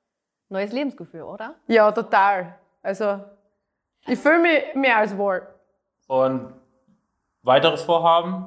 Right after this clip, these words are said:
Speaker 3: Möchtest du noch weiter verlieren? Möchtest du das Gewicht genauso halten?
Speaker 2: Ich möchte das Gewicht so halten, wie es ist. Das passt. Das passt für mich. So bin ich zufrieden mit mir selber.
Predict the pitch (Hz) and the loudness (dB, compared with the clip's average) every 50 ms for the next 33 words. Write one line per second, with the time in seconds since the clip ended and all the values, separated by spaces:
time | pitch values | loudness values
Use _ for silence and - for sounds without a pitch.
0 | - - 117 110 - - 117 117 127 135 - 147 143 139 139 139 139 139 135 127 | -10 -8 -8 -8 -8 -8 -2 0 0 2 2 2 2 2 2 -2 -4 -4 -6 -6
1 | 120 117 117 - 107 - - 110 110 113 113 - _ _ - 110 107 110 113 110 | -6 -8 -10 -12 -16 -16 -12 -10 -10 -10 -10 -12 _ _ -6 -4 -2 -2 -2 -2
2 | 110 113 107 110 117 117 127 131 120 127 135 139 143 139 - _ _ _ _ _ | -2 -4 -2 0 2 2 2 2 2 -2 -6 -10 -12 -14 -16 _ _ _ _ _
3 | _ _ _ - 247 240 240 233 247 311 - - - - - _ 262 233 - - | _ _ _ -2 0 0 2 2 2 0 0 -4 -16 -20 -16 _ -12 -12 -8 -6
4 | 254 214 254 277 269 277 - 262 202 220 220 214 220 226 202 196 - - 185 175 | -6 -4 -4 -6 -6 -6 -6 -4 0 0 0 -2 -2 -6 -8 -8 -8 -10 -12 -12
5 | - - 190 185 - - - - - - _ _ _ _ _ _ _ _ - 240 | -12 -14 -16 -14 -12 -14 -14 -14 -16 -20 _ _ _ _ _ _ _ _ 0 0
6 | 247 240 - 247 247 330 320 - - 349 330 330 349 359 320 - 285 240 214 254 | 0 2 2 2 2 2 0 -4 -6 -4 -2 -2 -4 -4 -6 -4 -4 -4 -2 -4
7 | 247 233 208 - 214 - - 277 339 294 320 302 277 277 254 247 240 - 262 262 | -4 -6 -6 -10 -12 -10 -8 -6 -4 -2 -2 -4 -4 -4 -6 -6 -4 -4 -4 -2
8 | 262 285 285 277 | -2 -2 -4 -4